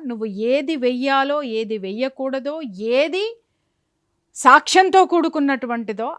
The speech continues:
ఆధారాలు కలిగినటువంటివి ఆరోపణలు అక్కడ పెడితే, నువ్వు ఆధారాలతో సహా అది ప్రచార-, ప్రసారం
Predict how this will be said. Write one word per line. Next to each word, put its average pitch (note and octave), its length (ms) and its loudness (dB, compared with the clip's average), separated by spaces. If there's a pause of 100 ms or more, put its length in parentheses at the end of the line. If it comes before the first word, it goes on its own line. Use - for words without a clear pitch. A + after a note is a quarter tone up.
ఆధారాలు F#4 720 8
కలిగినటువంటివి C4+ 960 -4 (180)
ఆరోపణలు D#4+ 760 6
అక్కడ A3 280 -4
పెడితే, G3+ 580 -10 (300)
నువ్వు G#3 200 -4
ఆధారాలతో B3 1000 6
సహా G#3+ 300 -6
అది G3 160 -8
ప్రచార-, F3 460 -12
ప్రసారం G3 580 -4